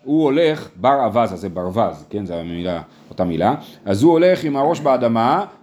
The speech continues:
אבל העיניים שלו צופות למרחוק, יש לו, אה, יכולת, הוא באמת רואה, רואה טוב הברווז. אמר לי, דכתיב, "ואת-, והיטיב השם לאדוני וזכרת את אמתיך."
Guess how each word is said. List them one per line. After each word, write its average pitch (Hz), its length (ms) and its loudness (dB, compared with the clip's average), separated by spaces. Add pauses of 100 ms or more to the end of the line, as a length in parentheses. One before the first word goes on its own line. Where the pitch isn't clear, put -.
(140)
אבל 165 300 2
העיניים 180 380 2
שלו 208 220 2
צופות 196 320 -2
למרחוק, 151 480 -2
יש 156 180 -4
לו, 139 260 -2 (160)
אה, 127 240 0
יכולת, 131 380 0 (180)
הוא 135 180 -2
באמת 151 240 0
רואה, 165 340 2
רואה 165 260 2
טוב 156 300 2
הברווז. 95 580 0 (380)
אמר 110 260 -2
לי, 226 320 2 (260)
דכתיב, 170 460 -4
"ואת-, 139 360 -2
והיטיב 123 340 0
השם 165 200 0
לאדוני 156 340 2
וזכרת 160 360 0
את 147 100 -2
אמתיך." 123 420 0